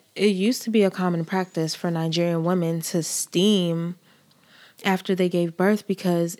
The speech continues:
it would rid the body of blockages and anything that was left behind from childbirth. In many cultures around the world today, it is seen to be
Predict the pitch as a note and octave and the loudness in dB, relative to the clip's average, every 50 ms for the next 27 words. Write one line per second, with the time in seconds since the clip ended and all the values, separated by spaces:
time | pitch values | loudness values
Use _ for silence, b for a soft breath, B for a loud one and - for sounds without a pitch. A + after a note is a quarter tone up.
0 | _ _ _ _ _ F#3 F#3 F3+ F3+ E3 E3 F3+ F#3 F3+ G3 F3+ E3+ F3 E3+ E3+ | _ _ _ _ _ -2 0 0 -2 0 2 2 2 2 2 2 2 2 2 2
1 | F3 E3+ E3+ - - C3+ D#3+ D#3+ - G3 G#3 G#3+ A3 G#3+ - A3 G3 G3+ G#3+ G3+ | 0 0 0 0 -2 -2 -4 -4 0 2 2 4 2 2 2 0 2 4 2 2
2 | G3 G3 F#3 A#2+ D#3 E3 C3+ F#3 G#3 G#3+ G#3+ - _ _ _ _ _ - F#3 F3+ | 2 2 -2 -4 -4 -2 0 2 2 2 2 0 _ _ _ _ _ -2 0 0
3 | F#3 F3+ F3 E3+ E3+ - F3 E3 - F3 E3+ E3 - - E3+ E3 E3 D#3+ D#3+ D#3+ | 2 0 0 -2 -2 -2 -4 -4 -2 -2 -2 -2 -2 -4 -2 -2 0 -2 -2 -4
4 | - - D#3+ D#3 - - - D#3+ E3 E3+ - - F3+ G3+ - G#3 - _ _ _ | -6 -8 -8 -6 -6 -4 -4 -4 -6 -6 -8 -8 -8 -8 -8 -10 -12 _ _ _
5 | _ - - G3+ G3 F#3+ F#3 F#3 - _ _ _ _ _ _ F#3 F3+ G3 A#3 C4 | _ 2 6 6 6 6 4 2 -4 _ _ _ _ _ _ 0 4 4 4 4
6 | B3+ - B3 B3+ B3+ - - B3 A3+ A3 G#3+ G#3+ G#3+ A3 A3 G#3+ G#3 G#3 G#3 G#3 | 4 4 4 2 4 4 2 2 2 2 2 2 2 2 2 2 2 2 2 2
7 | G#3 - - G3+ G3+ G#3 G#3 G3 - - A3 A#3+ G#3+ F#3 - - - G#3 G3+ G#3 | 0 -2 -4 -4 -2 -2 -2 -2 -2 0 0 0 0 0 -2 -2 0 2 2 4
8 | G#3 G3+ G3 F#3+ F#3 F#3 b b b b b b b b b - - - G3+ G3 | 4 2 2 0 -2 -6 b b b b b b b b b -6 -4 -2 0 0
9 | G3 F#3+ - | -2 -2 -4